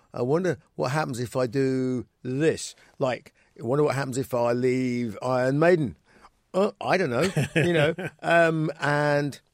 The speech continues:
Speaker 1: you know, wonder what happens if I join a rock band. Uh, I wonder what happens if I decide to pee in my headmaster's dinner.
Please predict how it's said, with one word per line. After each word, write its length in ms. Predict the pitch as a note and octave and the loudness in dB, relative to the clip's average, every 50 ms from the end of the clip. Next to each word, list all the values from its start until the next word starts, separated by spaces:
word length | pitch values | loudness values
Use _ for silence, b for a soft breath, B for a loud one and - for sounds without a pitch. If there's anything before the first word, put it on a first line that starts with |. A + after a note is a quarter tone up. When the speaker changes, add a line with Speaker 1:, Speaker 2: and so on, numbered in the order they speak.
| _ _ F3+ | _ _ -4
Speaker 1:
you 100 | F3 C#3+ | -2 -2
know, 80 | A2+ | 0
wonder 200 | A#2 B2 C3 C3 C3 | 0 0 2 2 2
what 120 | C3 A2 | 0 0
happens 220 | B2+ C3 B2+ A#2 | -2 -6 -4 -6
if 140 | C#3 C3+ - | -6 -2 0
I 100 | C#3 C3+ | 0 0
join 320 | A2+ - C3+ B2 A#2 B2 B2 | 0 0 0 0 0 0 0
a 60 | C3+ | 0
rock 240 | D3+ F#3 G3+ - D3+ | 0 0 0 0 -2
band. 260 | D3+ C3 A#2 A2+ - _ - | -4 -4 -4 -6 -10 _ -4
Uh, 200 | G3 F3 D#3+ C#3+ b b b b b b | 0 2 2 0 b b b b b b
I 40 | A#2 | -2
wonder 200 | B2 B2+ B2+ C3 | -2 0 2 0
what 140 | B2+ A#2+ | 0 -2
happens 360 | A#2 C3+ C3 A#2 B2+ C3 A#2 A#2 | -2 -6 -6 -6 -6 -6 -6 -6
if 140 | A#2+ - | -2 0
I 80 | C3+ B2+ | 0 0
decide 340 | A#2+ C3 - C3+ B2+ A#2+ G#2+ | 0 0 0 0 0 0 0
to 60 | - | -4
pee 240 | A2 - - C#3 C3 | -8 -4 -2 0 0
in 120 | B2+ B2+ B2 | 0 0 -2
my 120 | B2+ B2 | -2 -2
headmaster's 600 | A#2 B2 B2 A#2+ - C#3 C3 A#2+ - D#3 D#3+ B2+ | -2 -2 -2 0 0 0 0 -2 -2 -4 -4 -2
dinner. 320 | - G#3 G#3 G3 F#3+ C#3 | 2 2 2 4 2 -2